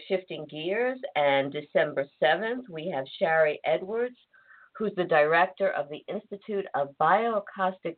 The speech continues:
Biology and Sound Health. That's going to be something that's really revolutionary, because your voice can say so much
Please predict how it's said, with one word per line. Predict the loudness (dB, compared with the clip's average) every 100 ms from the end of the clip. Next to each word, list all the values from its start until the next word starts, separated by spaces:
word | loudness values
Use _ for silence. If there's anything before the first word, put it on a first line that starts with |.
| 0
Biology | 2 4 4 6 4 0 0 0 -4 -16 _ _
and | 2 2 -4 0
Sound | 2 4 4 4 4 0
Health. | -2 0 0 -6 _ _ _ _ -20 -20 -20 _ _ _ _ _ _ _ -6 0
That's | 0 0 0
going | 2 2 -2
to |
be | -12 -12 -8
something | -6 -4 -4
that's | -4 -6
really | -6 -4 -2 2
revolutionary, | 2 2 -4 -8 -10 -8 -4 -4
because | -6 -8 -4 -4
your | -4 0 2 2
voice | -2 0 0 -2 _ _ _ _ -20 _ _
can | -4 -4 0
say | 0 0 -6 _
so | 0 0
much | 0 -4